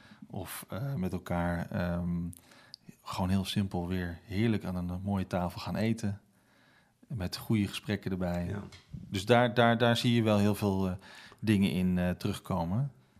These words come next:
Speaker 1: En tegelijkertijd zie je weer hele innovatieve verhalen. Mensen die dingen bedenken, die we dachten van, "Oh, maar dat is, dat hebben we toch al." Maar dan daar toch weer net een draai aan geven.
Speaker 2: Ja, ja, een twist.
Speaker 1: Een twist. En dan denk je van, "Nou, dat,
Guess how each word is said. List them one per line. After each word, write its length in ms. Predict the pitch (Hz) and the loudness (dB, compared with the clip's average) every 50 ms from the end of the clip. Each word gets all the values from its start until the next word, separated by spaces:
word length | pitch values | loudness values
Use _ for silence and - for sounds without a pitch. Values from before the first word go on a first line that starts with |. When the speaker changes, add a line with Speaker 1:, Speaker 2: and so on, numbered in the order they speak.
| _ - | _ -10
Speaker 1:
En 120 | 95 92 | -8 -8
tegelijkertijd 640 | - - - 92 92 95 92 - - 95 92 90 | -6 -4 -2 0 0 0 0 -2 -2 -4 -2 -2
zie 120 | - 98 95 | -2 -2 0
je 60 | 95 | 0
weer 140 | 92 95 87 | 0 0 -2
hele 260 | 95 98 95 92 - | -2 -2 -2 -2 -2
innovatieve 680 | - 110 104 104 - - 98 - - 165 143 - 101 90 | -2 -2 -2 -2 -2 -4 -8 -6 -4 -6 -4 -4 -6 -6
verhalen. 540 | - 104 - 80 87 87 - 85 87 87 - _ _ - _ _ _ _ _ _ _ _ | -4 -6 -6 -6 -6 -8 -8 -8 -10 -14 -16 _ _ -20 _ _ _ _ _ _ _ _
Mensen 380 | - - 95 95 95 - 104 92 | -2 0 0 0 0 0 -2 -2
die 320 | 98 98 95 92 95 - - - - - - - _ _ | 0 0 0 0 -2 -6 -10 -20 -20 -20 -20 -20 _ _
dingen 260 | - 101 101 101 98 92 | 0 2 4 4 4 4
bedenken, 680 | 101 95 - 113 117 131 135 135 - 143 160 180 175 - _ _ _ _ _ _ _ - | 2 2 4 6 6 6 4 4 2 2 2 0 -2 -4 _ _ _ _ _ _ _ -8
die 220 | - 92 95 92 | -4 -2 0 0
we 100 | 85 90 | 0 0
dachten 300 | 85 95 82 - - 92 | 0 0 -2 -2 -4 -8
van, 140 | - 98 - | -6 -2 0
"Oh, 140 | 98 107 95 | 0 2 2
maar 100 | 85 82 | 0 -4
dat 140 | 87 85 - | -6 -8 -12
is, 140 | 90 - - | -12 -12 -10
dat 140 | - 87 | -10 -8
hebben 220 | 87 101 104 110 104 | -4 -4 -4 -4 -4
we 60 | 101 | -6
toch 180 | - - - 101 | -6 -8 -6 -4
al." 280 | 98 101 101 104 123 - - _ _ _ | -4 -4 -4 -6 -8 -12 -16 _ _ _
Maar 140 | - 101 101 | -4 -2 0
dan 180 | 98 104 101 98 | 2 2 2 2
daar 200 | 98 107 95 - | 0 0 -2 -2
toch 180 | - 143 - | -4 -6 -4
weer 100 | - 123 | -2 0
net 160 | 123 127 123 - | 0 0 0 0
een 140 | 104 95 | -2 -2
draai 340 | 95 104 110 120 127 139 139 | -2 0 2 2 2 2 2
aan 140 | 135 131 127 | 0 0 -2
geven. 420 | 127 - 127 117 117 113 - 113 | -2 -2 -2 -2 -2 -2 -2 -4
Speaker 2:
Ja, 80 | 113 113 | -6 -4
ja, 340 | 143 135 120 98 92 - - | -6 -8 -8 -10 -12 -14 -14
een 60 | 135 | -12
twist. 500 | - - - 104 - - - - - - - | -12 -8 -6 -4 -2 -4 -4 -4 -6 -6 -4
Speaker 1:
Een 160 | 117 104 - | -4 -4 -4
twist. 640 | - - 127 135 147 143 - - - - - - - - - | -2 0 4 4 4 4 2 0 -2 -6 -10 -12 -20 -12 -4
En 100 | - 113 | -2 2
dan 100 | 110 104 | 4 4
denk 160 | 104 104 101 | 4 4 2
je 60 | 95 95 | 0 -2
van, 160 | - 95 85 | -2 -2 -2
"Nou, 160 | 85 82 82 - | -2 -4 -6 -2
dat, 180 | - 107 104 | -2 -2 -2